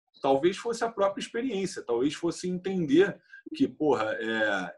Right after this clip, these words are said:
eu não vou ganhar todas as partidas, eu não vou perder todas as partidas, e o que vai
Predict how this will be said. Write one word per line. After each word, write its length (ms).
eu 120
não 100
vou 200
ganhar 260
todas 320
as 120
partidas, 720
eu 100
não 160
vou 160
perder 460
todas 260
as 100
partidas, 640
e 60
o 60
que 100
vai 260